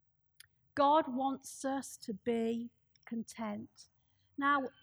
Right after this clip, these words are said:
that might be a funny subject when we're praying that God in Gornal and Sedgley will pour out his Spirit and give us more of him. Actually, that will happen when we're contented people. And I want to talk about that for a moment this morning. I want to start by reading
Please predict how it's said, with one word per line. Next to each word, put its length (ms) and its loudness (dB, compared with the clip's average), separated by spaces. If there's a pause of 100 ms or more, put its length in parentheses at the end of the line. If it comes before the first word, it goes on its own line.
(160)
that 180 8
might 220 4
be 100 2
a 60 4
funny 420 6
subject 760 -2
when 420 2 (300)
we're 200 -2
praying 640 2
that 200 -4
God 280 4
in 160 -2
Gornal 460 -2
and 120 -4
Sedgley 600 -6
will 220 -4
pour 300 -4
out 180 -2
his 100 -10
Spirit 540 -6
and 120 -8
give 140 -6
us 180 -14
more 380 -4
of 120 -12
him. 320 -8 (500)
Actually, 440 0
that 200 2
will 100 -2
happen 460 -2
when 180 -2
we're 120 -2
contented 680 -6
people. 500 -8 (680)
And 80 0
I 40 2
want 200 2
to 80 -10
talk 200 4
about 240 4
that 280 2
for 160 0
a 40 4
moment 440 2
this 200 -8
morning. 280 2
I 60 4
want 220 2
to 60 -10
start 320 4
by 140 4
reading 520 0